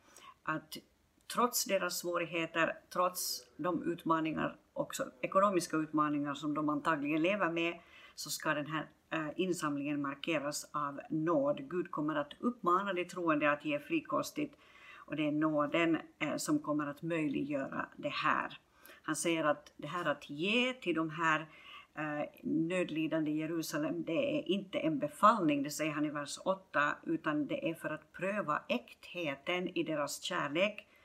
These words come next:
när andra visar en sådan iver. Och så hänvisar han till Jesus som, eh, i sin nåd var rik men blev fattig för vår skull, eh, för att, eh,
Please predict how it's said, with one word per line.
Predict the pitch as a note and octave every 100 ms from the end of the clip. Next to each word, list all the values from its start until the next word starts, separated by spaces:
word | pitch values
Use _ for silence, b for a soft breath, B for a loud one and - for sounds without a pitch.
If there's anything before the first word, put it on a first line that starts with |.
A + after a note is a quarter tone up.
| B B B B
när | D#3 D#3 -
andra | F3 E3+ D3+
visar | C#3+ D3+ D3+ D3
en | - -
sådan | - - - - -
iver. | D#4+ - - B1+ - - _ B B
Och | B - D#3
så | E3+
hänvisar | F#3 F#3+ E3 D#3+
han | D3+
till | D3+ D3+
Jesus | E3 A3 - F3+ F3+ - -
som, | - - E3+ D#3 D#3+ - - _ -
eh, | D3+ -
i | E3
sin | - A3+ G#3+
nåd | E3 D#3 F3+ - -
var | C#3+ D#3 D3+
rik | F#3 F3+ E3 - - B B B
men | D#3+ D#3+
blev | D#3+ D#3
fattig | - G3 - - E3 -
för | - D#3+
vår | D#3 C#3+
skull, | - - F#3+ A3+ - B B B B -
eh, | D3+
för | - E3
att, | D#3+ - - -
eh, | - D#4 D#4+ D4+